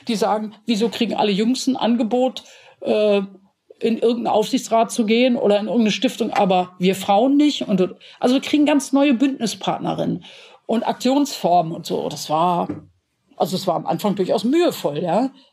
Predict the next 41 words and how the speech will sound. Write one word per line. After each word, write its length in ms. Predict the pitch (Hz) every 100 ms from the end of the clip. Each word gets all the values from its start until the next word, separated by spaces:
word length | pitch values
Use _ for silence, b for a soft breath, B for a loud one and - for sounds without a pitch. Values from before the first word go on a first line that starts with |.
| _
Aber 340 | - 190 233 -
es 200 | 254 285
hat, 320 | 294 - - _ _ _ _ _ _
ja, 160 | 339 220
es 100 | 190
hat 160 | 233 -
funktioniert 560 | 240 - 226 262 311
in 140 | - 208
der 100 | 196
Breite 560 | 190 196 294 330 294
und 120 | -
Systematik 760 | 202 220 - 202 214 277 285 269
und 100 | 226
du 60 | 214
musst 220 | 208 -
dir 100 | 196
Zeit 380 | - 190 240 247
nehmen 160 | 233
und 100 | 208
musst 180 | 202 -
auch 140 | 190
wissen, 380 | 175 208 226 208 B B B _ _ _ _ _ _
äh, 300 | - 95 87 - _ _ _ -
du 260 | 214 202
musst 200 | 240 -
manchmal 400 | 220 226 - 269
eben 160 | 254 233
auch 140 | -
in 100 | 269
die 80 | 254
Breite 400 | - 302 339 196
gehen. 240 | 165 165
Und 160 | - 170
wenn 100 | 190
ich 120 | 196
sage, 320 | 196 214 233 -
Verfassung, 680 | - - 208 262 269 311 285 B B B
mich 220 | 220 269
hatte 240 | 285 269 147
auch 120 | -
immer 460 | 208 247 262 247